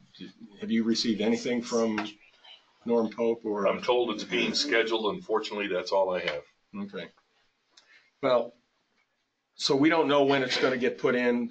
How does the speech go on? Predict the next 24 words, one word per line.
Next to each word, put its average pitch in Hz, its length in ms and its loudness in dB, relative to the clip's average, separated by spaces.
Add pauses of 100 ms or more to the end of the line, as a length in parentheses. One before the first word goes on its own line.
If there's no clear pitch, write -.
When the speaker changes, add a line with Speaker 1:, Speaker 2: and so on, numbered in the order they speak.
Speaker 1:
They 101 100 -4
keep - 240 -6
telling 127 220 2
us - 140 0
it, 117 140 -2 (320)
it's, - 360 -12
it's - 160 -10
like 107 220 0
it's 101 160 -6
next 135 240 0
week, 127 320 -2 (240)
and 101 140 -4
then 107 120 -2
it's 101 160 -4
the 110 100 -2
next 117 280 0
week, 107 240 0
and 98 120 -2
then 101 120 -2
it's 98 140 -6
the 101 60 -8
next 101 280 -4
week. 92 180 -10 (560)
Um, 98 420 -2